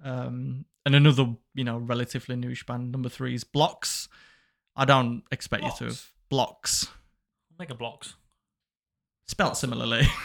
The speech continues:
Speaker 1: <laughs> Number two, Lamb of God.
Speaker 2: Okay.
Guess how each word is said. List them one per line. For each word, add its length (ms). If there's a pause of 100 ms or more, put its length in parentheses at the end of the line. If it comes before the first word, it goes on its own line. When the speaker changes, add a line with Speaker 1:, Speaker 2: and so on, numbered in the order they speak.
(260)
Speaker 1:
<laughs> 80 (2750)
Number 180
two, 340 (2000)
Lamb 180
of 80
God. 260 (580)
Speaker 2:
Okay. 420